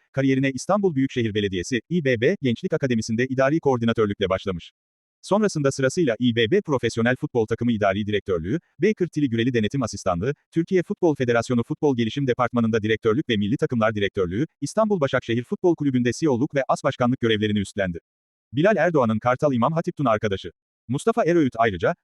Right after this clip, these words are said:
Cumhurbaşkanı Recep Tayyip Erdoğan'ın oğlu Bilal Erdoğan'ın Kartal Anadolu İmam Hatip Lisesi'nden yakın arkadaşı. Mustafa Eröğüt'ün annesi Mukaddes Eröğüt lisenin tarihçesinde önemli bir yere sahip. Okulun web sitesindeki tarihçe bölümünde Mukaddes Eröğüt'ün adının da geçtiği bölüm şöyle. Kartal Anadolu İmam Hatip Lisesi'nde verilen eğitimin kalitesi,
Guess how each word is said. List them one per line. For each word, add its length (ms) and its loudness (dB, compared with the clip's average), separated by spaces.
Cumhurbaşkanı 560 0
Recep 260 0
Tayyip 260 0
Erdoğan'ın 380 2
oğlu 240 0
Bilal 200 0
Erdoğan'ın 420 0
Kartal 300 0
Anadolu 320 0
İmam 200 0
Hatip 240 -6
Lisesi'nden 400 0
yakın 200 0
arkadaşı. 440 -2
Mustafa 400 0
Eröğüt'ün 360 2
annesi 320 0
Mukaddes 400 0
Eröğüt 320 2
lisenin 280 0
tarihçesinde 600 0
önemli 280 0
bir 60 0
yere 160 4
sahip. 320 -2
Okulun 260 2
web 200 2
sitesindeki 480 -2
tarihçe 400 0
bölümünde 340 2
Mukaddes 400 0
Eröğüt'ün 340 0
adının 300 0
da 60 2
geçtiği 360 -2
bölüm 180 2
şöyle. 280 -4
Kartal 300 2
Anadolu 340 2
İmam 200 0
Hatip 240 -4
Lisesi'nde 400 0
verilen 260 0
eğitimin 340 -2
kalitesi, 440 -4